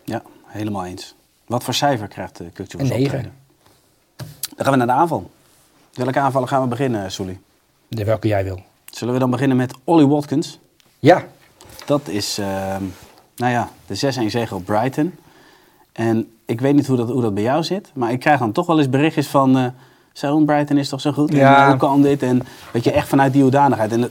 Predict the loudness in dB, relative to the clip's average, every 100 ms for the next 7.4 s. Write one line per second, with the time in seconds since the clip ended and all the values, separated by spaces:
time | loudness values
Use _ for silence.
0 | -6 -2 0 0 -2 0 2 4 2 -2
1 | -2 -2 -2 -2 -2 -4 _ -10 -8 -6
2 | -6 -8 _ _ _ -20 _ -6 -4 -2
3 | -2 -2 -4 -4 -4 -2 -2 -4 -8 -6
4 | -6 -8 -8 -6 -6 -6 -6 -8 -10 -10
5 | -8 -6 -6 -6 -4 -4 -4 -6 -8 -8
6 | -8 -8 -10 -10 -8 -8 -8 -8 -10 -8
7 | -12 -10 -10 -12